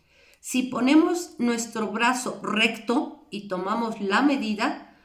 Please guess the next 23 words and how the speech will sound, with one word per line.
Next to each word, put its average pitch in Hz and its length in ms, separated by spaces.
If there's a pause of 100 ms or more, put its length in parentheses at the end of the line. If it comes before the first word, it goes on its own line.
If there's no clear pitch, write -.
(220)
cuando 170 340
nosotros 269 500
doblemos 233 520
una 208 180
manga 208 440
para 175 240
comer, 214 340
para 175 160
escribir, 196 760 (160)
la 202 180
manga 233 720
se - 200
va 196 100
a 196 100
cortar. - 640 (920)
Entonces, 202 420
por 220 140
esa 247 220
razón, 240 800
doblamos 202 580
un 254 180
poquito 240 400
la, 202 420